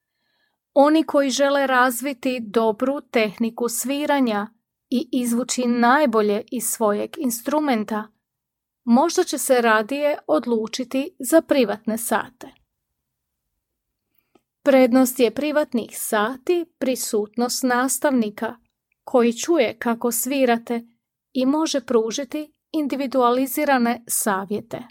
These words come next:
Također može pokazati kako što treba zvučati.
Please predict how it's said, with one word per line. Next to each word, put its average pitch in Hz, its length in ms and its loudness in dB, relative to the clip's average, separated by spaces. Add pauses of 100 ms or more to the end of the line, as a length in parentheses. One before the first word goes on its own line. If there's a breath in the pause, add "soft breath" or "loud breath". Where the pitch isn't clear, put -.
(1800 soft breath)
Također 302 560 4
može 247 340 2
pokazati 254 720 -2
kako 226 400 -2
što - 260 -4
treba 247 380 -2
zvučati. 277 760 -4